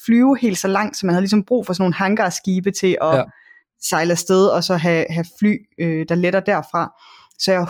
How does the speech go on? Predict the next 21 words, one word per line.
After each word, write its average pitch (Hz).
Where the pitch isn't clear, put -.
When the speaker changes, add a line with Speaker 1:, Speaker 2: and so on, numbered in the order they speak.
Speaker 1:
husker 294
det 170
som 185
om, 180
at 165
de 170
starter 185
med 180
at, 165
øh, 160
svare 165
igen 185
i 190
nogle 180
af 170
de 170
japanske 170
stillehavskolonier, 170
men 160
det 170
kan, -